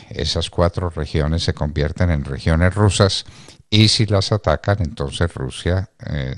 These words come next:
desesperada, podría utilizar armas nucleares y eso podría ser el comienzo de una guerra mundial nuclear que nos acabaría a todos,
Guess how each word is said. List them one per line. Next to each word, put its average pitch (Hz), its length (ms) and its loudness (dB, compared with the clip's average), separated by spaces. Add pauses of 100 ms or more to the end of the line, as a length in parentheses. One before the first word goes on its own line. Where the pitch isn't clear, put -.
(100)
desesperada, 71 1040 -4
podría 71 380 -4
utilizar 73 640 -2 (100)
armas 85 420 2
nucleares 82 720 -2 (460)
y 92 120 2
eso 92 280 6
podría 76 400 -2
ser 82 180 0
el 85 120 -4
comienzo 76 560 -2
de 73 140 0
una 73 240 -2
guerra 73 320 -2
mundial 69 520 -2 (140)
nuclear 78 680 0 (360)
que 135 140 6
nos 120 180 6
acabaría 95 580 4
a - 20 0
todos, 135 520 0